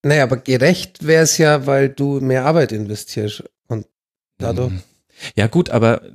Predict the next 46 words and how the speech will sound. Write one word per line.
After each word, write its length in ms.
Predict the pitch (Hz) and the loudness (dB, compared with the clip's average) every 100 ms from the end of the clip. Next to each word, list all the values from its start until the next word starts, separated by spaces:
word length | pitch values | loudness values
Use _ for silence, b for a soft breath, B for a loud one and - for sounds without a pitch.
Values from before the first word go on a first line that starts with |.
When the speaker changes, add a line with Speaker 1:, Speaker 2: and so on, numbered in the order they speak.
| 113 | -2
Speaker 2:
da 240 | 123 196 | 0 2
ist 160 | 226 - | 0 -2
halt 140 | 180 | -2
die 80 | 170 | -2
Sache 400 | 156 165 175 180 | -2 -2 -2 0
Speaker 1:
Ich, 160 | 180 117 | 0 0
ich 160 | - 139 | 0 2
sag 160 | 170 | 2
nicht, 140 | 160 135 | 2 2
dass 140 | 123 | 2
ich's 180 | 127 - | 0 2
gut 220 | 185 208 | 2 2
fände, 340 | - 117 113 | 0 0 0
um 60 | 113 | 0
Speaker 2:
Ja. 160 | 104 104 | 2 2
Speaker 1:
Gottes 180 | 113 | 2
Willen, 320 | 143 156 139 110 | 2 4 4 2
aber, 460 | 113 117 117 - | 0 2 0 -2
aber, 520 | - 113 113 110 110 107 - - | -4 -2 0 0 -4 -6 -12 -14
ne, 240 | - 98 110 | -12 -6 -6
ist 180 | 104 - | -6 -12
jetzt 160 | 110 110 | -12 -12
auch 100 | 104 | -10
wieder 240 | 104 107 b | -10 -12 b
Speaker 2:
Na, 100 | 147 | -2
aber 140 | 151 170 | 0 2
das 120 | 185 | 0
ist 140 | 196 | -2
vielleicht 220 | - 175 120 | -2 0 2
Speaker 1:
Wortglauberei. 460 | 120 117 120 131 120 - | 4 4 4 4 2 0
Ich, 40 | |
Speaker 2:
Nee, 160 | 160 220 | 2 2
aber 120 | 170 | 2
Speaker 1:
ich, 40 | |
Speaker 2:
das 100 | 160 147 | -2 -2
ist 40 | |
ganz 140 | 170 147 | -2 0
Speaker 1:
ich 60 | |
glaub 200 | 175 175 | 2 2
nur, 140 | 185 185 | 4 2
der 140 | 175 | 2
Gerechtigkeitsbegriff 1120 | 165 175 - 147 - 139 - 139 127 127 - | 4 2 2 -4 0 -2 0 -6 -2 -2 -2
passt 280 | - 123 - | -8 -8 -6
nicht, 140 | 113 117 | -6 0
aber 240 | 147 135 | 2 4
ich 140 | 135 | 2